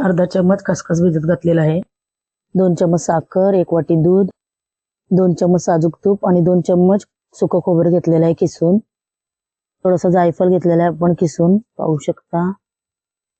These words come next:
सात आठ पिस्ता घेतलेले आहेत, सहा बदाम घेतलेले आहेत. काजू आपण वापरणार नाही, कारण का मी ही खीर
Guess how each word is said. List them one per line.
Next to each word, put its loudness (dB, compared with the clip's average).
सात -2
आठ 0
पिस्ता -2
घेतलेले 0
आहेत, 0
सहा -2
बदाम 2
घेतलेले 0
आहेत. 0
काजू -2
आपण -2
वापरणार 0
नाही, 0
कारण 0
का -2
मी 2
ही 2
खीर 2